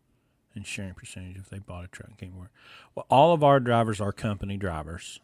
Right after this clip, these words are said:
They're paid twenty-five percent of gross line haul, um, off the freight bill.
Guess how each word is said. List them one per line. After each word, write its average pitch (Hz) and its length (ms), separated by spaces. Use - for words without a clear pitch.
They're 101 120
paid 101 280
twenty-five 107 540
percent 104 340
of 98 80
gross 101 300
line 92 240
haul, 87 320
um, 85 520
off 98 380
the 123 60
freight 92 320
bill. 85 320